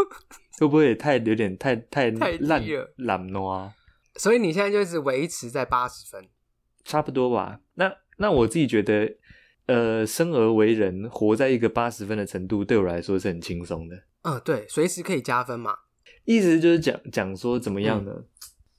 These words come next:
Speaker 2: 比如说有一些事情从以前是被训练，到现在变成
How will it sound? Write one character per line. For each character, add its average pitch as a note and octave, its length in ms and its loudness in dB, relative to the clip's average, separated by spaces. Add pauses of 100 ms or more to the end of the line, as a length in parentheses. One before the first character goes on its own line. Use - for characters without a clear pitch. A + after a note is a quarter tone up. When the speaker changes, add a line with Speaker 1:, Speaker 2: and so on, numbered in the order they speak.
(100)
Speaker 2:
比 A#2+ 120 4
如 C#3 100 4
说 G#3 240 4
有 A2 180 4
一 A2+ 40 4
些 D#3+ 160 4
事 D#3+ 200 2
情 G2 320 -4
从 G2 420 -4 (180)
以 G#2+ 160 0
前 G#2 260 0
是 C3 140 -2
被 C3 180 2
训 A2 300 -2
练， G#2 200 0
到 B2 160 0
现 A#2 140 -6
在 A#2 100 -2
变 A2+ 220 -2
成 F2 340 -4